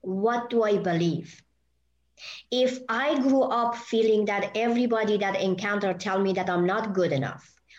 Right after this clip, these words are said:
I'm not worthy enough, and I feel like, okay, I, I, for me, myself,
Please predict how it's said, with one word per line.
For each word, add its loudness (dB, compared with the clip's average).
I'm 2
not 0
worthy 2
enough, -4
and -2
I 0
feel 2
like, 0
okay, -2
I, -2
I, 0
for 0
me, 4
myself, -2